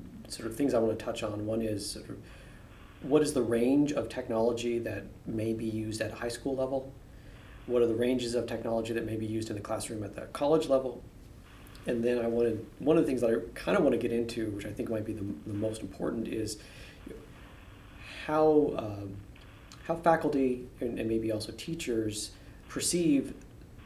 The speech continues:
our students as students who have grown up with this level of technology. And I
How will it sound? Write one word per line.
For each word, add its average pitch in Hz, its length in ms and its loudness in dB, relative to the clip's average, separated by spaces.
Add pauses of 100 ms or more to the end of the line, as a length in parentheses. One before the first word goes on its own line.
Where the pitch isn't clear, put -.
(120)
our 104 80 -2
students 135 720 0 (720)
as 113 520 2 (140)
students 127 400 0
who 127 120 2
have 113 180 2
grown 135 280 8
up 120 220 2
with 117 140 2
this 110 160 0
level 104 220 0
of 101 80 -8
technology. 113 640 -4
And 110 100 -6
I 104 100 -4